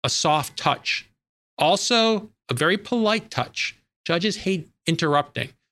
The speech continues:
Literally, you could be mid-sentence and the judge says, "Breathes,"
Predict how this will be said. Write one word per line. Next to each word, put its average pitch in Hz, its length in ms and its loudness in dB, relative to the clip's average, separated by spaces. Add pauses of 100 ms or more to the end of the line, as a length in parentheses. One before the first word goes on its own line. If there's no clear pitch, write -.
(100)
Literally, 247 400 4
you 208 140 4
could 208 140 0
be 196 120 2
mid-sentence 175 800 0
and 156 180 2
the 160 60 2
judge 160 400 0
says, 170 360 0
"Breathes," 170 920 0